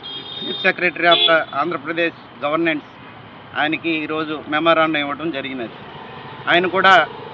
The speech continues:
ఈ విషయం గురించి సానుకూలంగా స్పందించి తప్పకుండా మీ విషయాన్ని క్యాబినెట్లో చర్చిస్తానని చెప్పి మాట ఇవ్వడం కూడా జరిగింది.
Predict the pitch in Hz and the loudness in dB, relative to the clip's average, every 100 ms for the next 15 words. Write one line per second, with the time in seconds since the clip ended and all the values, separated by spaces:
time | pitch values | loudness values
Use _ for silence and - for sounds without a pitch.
0 | - 151 160 151 190 180 175 170 170 - | -10 -4 -4 -2 -2 -2 -2 -4 -6 -2
1 | 156 170 170 165 170 160 147 156 170 160 | 0 0 -2 0 0 -2 -2 -2 -2 -2
2 | 202 196 - - - - - - 139 180 | -8 -12 -14 -16 -16 -16 -16 -2 -2 0
3 | 175 185 170 147 - - - - - 135 | -2 6 6 6 2 -12 -14 -16 -12 -4
4 | 160 156 180 175 160 156 165 170 160 165 | -2 0 2 2 2 2 2 -2 -2 -4
5 | 151 135 165 - 156 156 147 151 147 143 | -6 -12 -12 -4 -2 -2 -4 -8 -8 -8
6 | - - - - 147 165 170 156 156 143 | -8 -12 -14 -4 2 2 2 -2 -6 -4
7 | 160 160 143 135 110 | -2 -2 -4 -8 -8